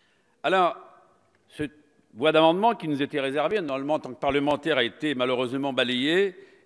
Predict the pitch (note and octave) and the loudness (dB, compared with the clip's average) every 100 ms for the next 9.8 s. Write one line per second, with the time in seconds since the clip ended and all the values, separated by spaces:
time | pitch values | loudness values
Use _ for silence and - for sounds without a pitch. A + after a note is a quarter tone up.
0 | _ D3 D3+ - - D3+ C#3+ B2+ D3 G#2+ | _ -4 -4 -6 -10 -6 -4 -4 -4 -4
1 | F2 - - _ - G3 A3 E3 - D#3 | -8 -16 -20 _ -2 4 4 4 -6 -8
2 | C#3+ D#3+ C#3+ C#3+ A#2+ - - _ _ _ | -4 -2 0 -2 -4 -12 -20 _ _ _
3 | - - G3 G#3+ D3+ B2 - E3+ C3 - | -4 2 4 4 2 -4 0 0 0 -8
4 | A2+ F#2+ - _ - D#3 D#3+ D3 E3 D3+ | -14 -14 -16 _ -4 0 0 0 -2 -4
5 | D3+ C3+ D3+ G#3+ E3 D3+ C#3+ C#3+ C3 - | -10 -14 -8 -4 -4 -4 -6 -6 -8 -8
6 | A#2 - - C#3 D#3+ G3 G3+ D#3 - D3+ | -10 -10 -8 -6 -2 0 0 0 -2 -4
7 | D3 A2+ - _ _ _ - E3 C#3+ D3+ | -4 -6 -12 _ _ _ -16 -12 -10 -4
8 | F3 F3+ E3 F#3+ E3 D#3 E3 F#3 F3 A3+ | -4 -2 0 0 -2 0 0 0 -6 -4
9 | E3+ D#3 D3 F3 - D#3+ E3 C3+ | -4 -6 -6 -8 -6 -2 -2 -4